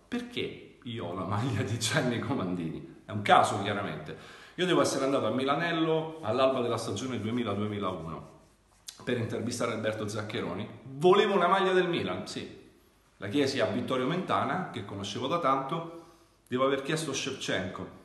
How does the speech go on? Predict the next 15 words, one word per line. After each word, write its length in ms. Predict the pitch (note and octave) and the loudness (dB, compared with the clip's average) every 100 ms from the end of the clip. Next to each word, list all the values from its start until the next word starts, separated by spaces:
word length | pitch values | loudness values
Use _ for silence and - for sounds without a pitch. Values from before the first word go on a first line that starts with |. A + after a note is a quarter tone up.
| - _ | -20 _
È 60 | - | -2
uscito 340 | F#3+ A2 G2+ | -2 0 -2
con 100 | B2+ | -2
la 80 | D3+ | -2
maglia 280 | C3+ F#2+ G#2+ | -2 -2 -4
di 160 | G2+ G2+ | -4 -4
Gianni 300 | A#2 A#2 A2+ | -4 -4 -4
Comandini. 680 | A#2+ A#2+ G#2+ - - - - - _ _ _ | -2 -2 -2 -4 -6 -14 -20 -20 _ _ _
Vabbè, 320 | - F#2+ F2 - - | -2 0 -4 -10 -10
l'ho 160 | G2+ | -10
tenuta, 360 | A#2+ D3 F3+ F#3 | -4 0 2 2
me 100 | C#3+ | 2
la 100 | B2+ | 2
tengo 260 | C#3+ C3 B2+ | 2 2 0
strettissima. 960 | - D#3+ D#3+ A2 G2+ - C#3+ F3 - | 0 -2 -2 -4 -4 -4 -2 -2 -4